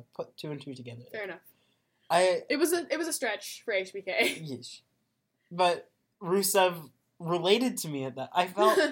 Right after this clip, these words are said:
Speaker 2: <laughs>
Speaker 1: I related to Rusev at that point when he also didn't understand what the fuck H B K was trying to say.
Speaker 2: Amazing. I also really love, like, I, it kind of looks like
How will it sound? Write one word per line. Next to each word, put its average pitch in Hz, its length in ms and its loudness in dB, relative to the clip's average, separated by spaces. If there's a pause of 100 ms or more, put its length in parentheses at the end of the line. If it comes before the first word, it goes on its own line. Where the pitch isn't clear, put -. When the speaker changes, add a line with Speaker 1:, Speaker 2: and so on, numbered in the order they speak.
(120)
Speaker 2:
<laughs> - 160 -20
Speaker 1:
I 208 140 8
related 185 500 0
to 160 120 -8
Rusev 139 360 -6
at 123 80 -8
that 123 240 -14
point 127 220 -8 (420)
when 160 200 -2
he 208 440 -4
also 180 640 6
didn't 160 340 -8
understand 147 440 -6
what 135 80 -10
the 123 80 -12
fuck - 480 -4 (560)
H 147 180 -8
B 151 100 -6
K 143 140 -4
was 131 140 -6
trying 131 200 -4
to 123 60 -4
say. 208 120 -6
Speaker 2:
Amazing. 185 280 -8 (760)
I 285 100 4
also 381 300 2
really 359 180 -2
love, 302 300 -6
like, 262 180 -6 (560)
I, 285 240 -8
it 302 140 -12
kind 370 340 -2
of 392 80 -6
looks - 260 -8
like 285 260 -8